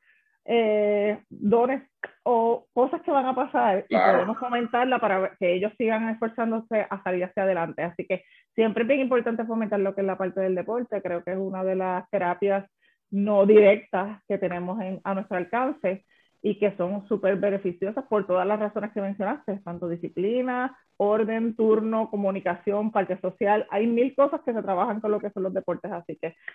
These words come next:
Speaker 1: esto es sumamente importante. Padres que, que le interesen ver,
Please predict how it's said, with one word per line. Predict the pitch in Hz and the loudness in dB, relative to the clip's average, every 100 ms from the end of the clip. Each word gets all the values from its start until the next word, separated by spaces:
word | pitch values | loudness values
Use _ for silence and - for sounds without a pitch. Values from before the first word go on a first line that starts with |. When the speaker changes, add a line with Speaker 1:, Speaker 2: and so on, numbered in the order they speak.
| _ | _
Speaker 1:
esto | 190 190 | -6 -2
es | 214 | -2
sumamente | 214 185 175 190 | -2 -2 -4 -2
importante. | 196 202 190 196 196 202 | -2 0 0 0 -2 -2
Padres | 196 185 180 185 196 | -2 -2 0 0 -4
que, | - 202 196 190 - 202 | -2 0 2 0 -2 -6
que | - 190 | -4 -2
le | 196 | -2
interesen | 185 185 190 202 196 | -2 -2 -2 -4 -2
ver, | 196 202 | 2 0